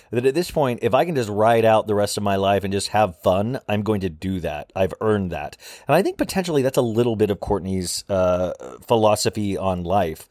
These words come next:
But I think the Poosh thing is just to make her feel better because, I don't know, is anybody talking about Poosh? Like, we talk about Goop, but also, like, a lifestyle brand right now when we don't really, when we're coming out on the other end of really not having much of any kind of <laughs> lifestyle.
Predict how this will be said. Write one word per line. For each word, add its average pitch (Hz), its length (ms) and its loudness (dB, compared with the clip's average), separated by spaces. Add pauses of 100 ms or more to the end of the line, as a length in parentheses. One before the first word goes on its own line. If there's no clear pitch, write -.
(380)
But 135 120 6
I 165 80 6
think 220 120 0
the 185 80 4
Poosh 139 280 0
thing 110 220 0
is 104 140 0
just 110 220 -2
to 113 80 4
make 101 200 0
her 104 120 -2
feel 98 200 -2
better 98 340 0
because, 101 500 -2
I 131 80 0
don't 170 100 0
know, 123 160 0
is 117 140 -6
anybody 302 380 -4
talking 185 340 0
about 190 220 0
Poosh? 202 400 -10 (600)
Like, 143 160 2
we 175 120 -4
talk 294 180 0
about 165 280 0
Goop, 120 360 0
but 151 100 -6
also, 208 300 2
like, 131 240 0
a 127 60 2
lifestyle 131 560 2
brand 165 320 -2
right 165 160 0
now 165 280 0
when 127 200 -4
we 120 120 -6
don't 117 220 -2
really, 113 400 -2 (300)
when 127 160 -2
we're 123 100 2
coming 123 320 0
out 117 120 6
on 117 60 0
the 107 120 -2
other 107 180 2
end 113 180 0
of 101 140 0
really 107 180 0
not 98 220 -2
having 101 360 -2
much 95 280 -2
of 107 180 -2
any 104 220 -4
kind 127 160 -4
of 120 100 -2
<laughs> 165 60 -6
lifestyle. 165 640 2